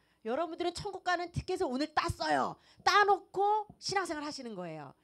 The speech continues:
자, 축구 경기를 볼 때 이긴 거를 녹화 떠놓고 보는 것과 <gasps> 이기-, 이기는지 아닌지 결말을 모르는 상태에서 보는 거는요,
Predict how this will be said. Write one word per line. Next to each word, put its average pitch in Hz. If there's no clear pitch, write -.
자, 240
축구 403
경기를 381
볼 269
때 349
이긴 349
거를 392
녹화 320
떠놓고 370
보는 311
것과 233
<gasps> 440
이기-, 320
이기는지 330
아닌지 285
결말을 370
모르는 294
상태에서 294
보는 247
거는요, 240